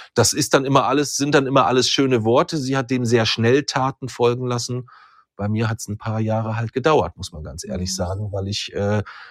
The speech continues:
Speaker 1: eher so allein mit der Rolle des Geldverdienens überfordert war. Und das kommt im,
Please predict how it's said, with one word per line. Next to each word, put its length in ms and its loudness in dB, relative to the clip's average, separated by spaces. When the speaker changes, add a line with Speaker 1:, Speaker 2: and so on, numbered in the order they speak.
Speaker 1:
eher 260 4
so 260 4
allein 380 4
mit 160 0
der 120 4
Rolle 300 4
des 180 -2
Geldverdienens 680 -2
überfordert 600 0
war. 240 2
Und 480 4
das 240 0
kommt 440 0
im, 580 0